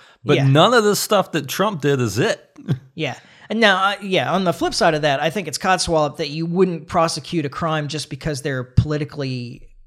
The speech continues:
Speaker 2: uh, they're a political active.
Speaker 1: Yeah.
Speaker 2: Or I don't know what the right term there would be, but you know
Speaker 1: Yeah.
Speaker 2: what I mean.
Speaker 1: Oh, yeah, absolutely.
Speaker 2: Um, the,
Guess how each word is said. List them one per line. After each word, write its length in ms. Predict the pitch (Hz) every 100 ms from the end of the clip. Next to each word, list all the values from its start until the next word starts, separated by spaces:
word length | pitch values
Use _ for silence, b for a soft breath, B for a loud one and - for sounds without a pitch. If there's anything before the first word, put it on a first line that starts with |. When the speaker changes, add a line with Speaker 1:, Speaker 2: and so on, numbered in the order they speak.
| - _ _ _ _ -
Speaker 2:
uh, 180 | 156 175
they're 200 | 165 143
a 60 |
political 440 | 131 151 151 135 117
active. 520 | 120 - - - - -
Speaker 1:
Yeah. 260 | 127 87 87
Speaker 2:
Or 280 | 131 117 - _ _ _ _ _ -
I 80 | 151
don't 100 | 139
know 100 | 127
what 100 | 117
the 80 | 127
right 180 | 120 -
term 380 | 135 113 120 131
there 180 | 135 123
would 220 | 127 127
be, 220 | - 160 -
but 120 | 190
you 100 | 202
know 80 | 202
Speaker 1:
Yeah. 40 |
Speaker 2:
what 80 | 170
I 60 | 143
mean. 220 | 127 110
Speaker 1:
Oh, 140 | 381 175
yeah, 200 | 101 85 - _ -
absolutely. 560 | 127 131 180 170 185 185
Speaker 2:
Um, 360 | 170 160 143 135 b b b b b b 185
the, 680 | 160 185 180 175 170 175